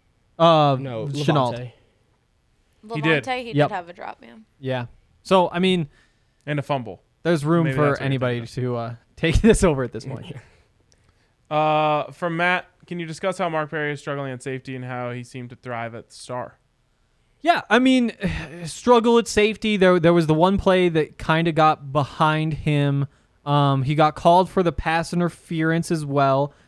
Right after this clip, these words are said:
Speaker 1: K J Trujillo would have gotten called for that pass <laughs> interference if Mark Perry hadn't done anything.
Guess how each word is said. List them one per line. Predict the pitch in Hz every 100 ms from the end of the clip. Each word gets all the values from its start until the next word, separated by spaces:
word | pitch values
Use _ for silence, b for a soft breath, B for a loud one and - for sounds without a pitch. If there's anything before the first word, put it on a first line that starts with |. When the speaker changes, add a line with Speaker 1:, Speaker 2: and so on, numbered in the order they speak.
| b
Speaker 1:
K | 165 165
J | 165
Trujillo | 147 160 170 165
would | 151 151
have | 143
gotten | 147 143
called | 135 147 139
for |
that | 156 120
pass | 156 147 180
<laughs> |
interference | 180 - 165 147
if | 139 - _ _ -
Mark | 147 143
Perry | - 147
hadn't | 143 135 127
done | 131
anything. | 139 143 160 160